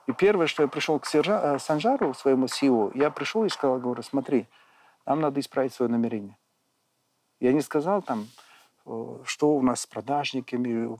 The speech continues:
почему эффективность упала, база, конверсия. Я этим вообще не заморачивался. Я пришёл, первым очер-, в первую очередь спросил, говорю, что с нашим намерением?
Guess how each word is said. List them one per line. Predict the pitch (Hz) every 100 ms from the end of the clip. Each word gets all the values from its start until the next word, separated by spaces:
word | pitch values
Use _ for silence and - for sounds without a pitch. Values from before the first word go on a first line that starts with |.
| _
почему | 233 - 151 135
эффективность | 113 123 - 135 123
упала, | 131 - 131 131 120 110 110
база, | 110 110 139 135 123 127 117 -
конверсия. | 131 131 147 147 139 - 123 123
Я | 135 165 170
этим | 165 156
вообще | 143 - 254
не | 254
заморачивался. | 175 120 104 - - - _ _ - - _
Я | 127
пришёл, | 139 139 262
первым | 247 160 156 - 170
очер-, | 202 - 151
в |
первую | - 156 160
очередь | 175 139
спросил, | - 143 -
говорю, | 135 120 113 - _ _
что | - -
с | 208
нашим | 160 - 135
намерением? | 131 123 107 98